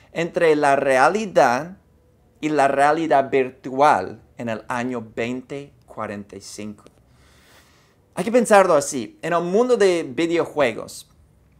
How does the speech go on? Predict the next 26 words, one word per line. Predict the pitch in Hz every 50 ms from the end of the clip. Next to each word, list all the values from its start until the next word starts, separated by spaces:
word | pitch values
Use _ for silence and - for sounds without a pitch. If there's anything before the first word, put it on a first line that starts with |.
| _ _ -
hace | - 139 143 - 170 147
cuarenta | - 156 160 170 196 208 202 202
años | 190 190 190 190 185 185 185 - - - _ _ _ _
atrás | - 156 151 156 165 151 151 156 -
teníamos | - 160 165 180 190 185 185 180 170 170 - - - - - - _ - - - - - - - - - - -
un | - 175 180
juego | 175 - 185 180 175 175 180 180
que | - 165
se | 143 - 151
llamaba | 143 151 151 151 156 147 147 - -
Pong. | - - 175 156 127 104 98 - - - - - - - - - - - - - -
Y | - 175 190
así | 190 - - 208 202
eran | 196 202 202 190 185
los | 175
juegos. | 185 - 214 240 - - - - 104 - - - - - - - - - - - - -
Ahora, | - 160 196 233 247 202 -
cuarenta | - - - - 196 185 220 220 220 - - 180
años | 190 190 202 202
más | 190 185 180 180 - -
tarde, | - 185 175 170 180 196 208 214
tenemos | - - 196 180 185 185 185 180
simulaciones | 185 - - 214 214 226 233 220 202 196 180 - - - 175 170 180 175 185 196 196 196 -
tres | - - 165 170 190 185 - 147 127 120
D | - 147 151 156 180 190
fotorrealistas | - - _ - 180 190 202 196 220 190 170 - 151 143 139 135 131 131 135 131 - - 170 175 202 - - -